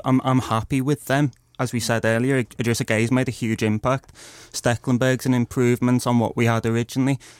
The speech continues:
Um, and I think Bolasie and Williams are excellent signings as well. But Everton did leave it last minute, and I, th-, I think, for me, the, th-, the important thing to take out of it was that this is a new regime, and it's cutting its teeth slightly.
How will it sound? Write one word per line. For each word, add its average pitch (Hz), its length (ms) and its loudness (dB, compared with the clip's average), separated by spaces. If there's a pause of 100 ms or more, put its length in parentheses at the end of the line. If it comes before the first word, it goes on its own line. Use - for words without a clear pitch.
(200)
Um, 113 580 -4 (580)
and 120 120 2
I - 20 2
think 117 240 0
Bolasie 110 340 0
and 107 100 4
Williams 127 380 2
are 139 60 -2
excellent 139 380 -2
signings 131 460 2
as 110 120 -6
well. 120 240 0 (300)
But 127 100 0
Everton 143 380 2
did 117 220 2
leave 131 280 2
it 123 160 -2 (100)
last 127 340 -2
minute, 131 240 2
and 117 120 0
I, 120 40 0
th-, - 160 -6
I 131 100 2
think, 147 420 0 (220)
for - 140 -2
me, 120 380 2
the, - 140 -6
th-, - 220 -8
the 123 100 -2
important 123 480 0
thing 131 220 0
to 135 80 -10
take 135 240 -4
out 104 240 -2
of 131 100 -10
it 139 40 -6
was 123 180 -2
that 120 240 -2
this 113 180 0
is 110 160 2
a 127 40 2
new 120 280 4
regime, 127 500 2
and 113 120 0
it's - 180 -4 (320)
cutting 127 220 0
its - 200 -4
teeth 113 280 -2
slightly. 127 580 -2